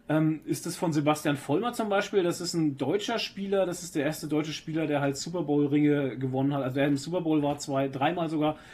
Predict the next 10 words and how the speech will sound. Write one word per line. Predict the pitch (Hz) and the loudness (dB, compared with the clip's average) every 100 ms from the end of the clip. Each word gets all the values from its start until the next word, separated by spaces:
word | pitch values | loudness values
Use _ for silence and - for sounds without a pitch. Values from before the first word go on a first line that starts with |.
| - - | -16 -2
und, | 143 143 - | 2 2 0
äh, | 139 | 0
gewonnen | 135 123 147 156 | 2 2 2 2
hat. | 147 - - - | 0 -2 -16 -2
Und | 139 | 0
das | 147 | 2
hat | 165 - - | 0 -6 -18
für | - 147 | -4 0
mich | 165 | 2
halt | 160 156 - | 2 2 0